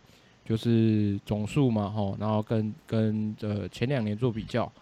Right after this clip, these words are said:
然后再来呢，就是有摆车手的，那再来有摆赛道的，然后再来有摆级别跟每个，呃，自由练习排位跟这个正赛的状况，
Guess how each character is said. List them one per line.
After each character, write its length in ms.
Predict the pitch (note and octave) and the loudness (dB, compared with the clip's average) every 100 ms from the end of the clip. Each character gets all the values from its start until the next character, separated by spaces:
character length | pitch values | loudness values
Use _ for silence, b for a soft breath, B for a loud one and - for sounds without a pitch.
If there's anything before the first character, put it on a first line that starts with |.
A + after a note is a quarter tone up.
| b b | b b
然 120 | A2+ A#2+ | 0 0
后 100 | C#3 | 2
再 240 | E3 C3 | 4 6
来 160 | A2+ G#2+ | 6 4
呢， 340 | A2 A2 A2+ | 4 2 0
就 100 | A#2 | -2
是 200 | A2+ A#2 | 0 2
有 200 | A2 G#2 | 2 2
摆 420 | G#2 A2 G2 F2+ F#2+ | 0 0 0 -2 -6
车 280 | - C3+ C#3+ | -2 2 2
手 240 | C#3 G2+ | 2 -2
的， 240 | G2+ F2+ B2+ - _ _ | -2 -6 -10 -20 _ _
那 420 | A2+ A2 G#2 G#2 - | -2 0 0 -2 -4
再 140 | A#2+ | -2
来 120 | G#2+ | 0
有 140 | A2 A2 | 0 -2
摆 220 | A#2 G2 | -2 -4
赛 300 | - C3+ A2 | -2 -2 0
道 260 | B2 A2+ | 0 0
的， 140 | F2 F2 - _ _ - | 0 -6 -12 _ _ -8
然 100 | A2+ | -6
后 20 | |
再 180 | A#2 C3+ | -2 0
来 60 | A#2 | 2
有 120 | B2 | 2
摆 240 | C3 A2 | 2 0
级 320 | G#2 - A2 | -2 -4 -2
别 280 | C#3+ B2 F#2+ | 0 0 0
跟 400 | A2+ B2+ A#2+ B2 - | 2 2 2 0 -4
每 240 | A2 G2+ | -4 -4
个， 360 | - A2 A2 - | -2 -2 -2 -4
呃， 600 | B2 G#2+ G2 F#2 E2 D#2 C#3+ C#3+ | -6 -4 -4 -8 -10 -12 -16 -12
自 100 | - | 0
由 100 | E3+ | 4
练 160 | D#3 D#3+ | 4 2
习 320 | B2 A2+ A2 - b - | 0 0 -2 -4 b -6
排 200 | A#2+ A#2+ | 0 4
位 280 | C#3 C3 A2+ | 6 6 6
跟 360 | B2 A#2 A2 | 2 2 2
这 160 | A2 A#2 | -2 -8
个 580 | - G#2+ A2 G#2 F#2 G#2 - _ _ _ - | -8 -8 -6 -8 -10 -14 -16 _ _ _ 0
正 180 | E3 A#2+ | 2 4
赛 200 | C3 A2 | 4 2
的 60 | |
状 160 | A2 G#2+ | -2 -6
况， 180 | G#2+ | -8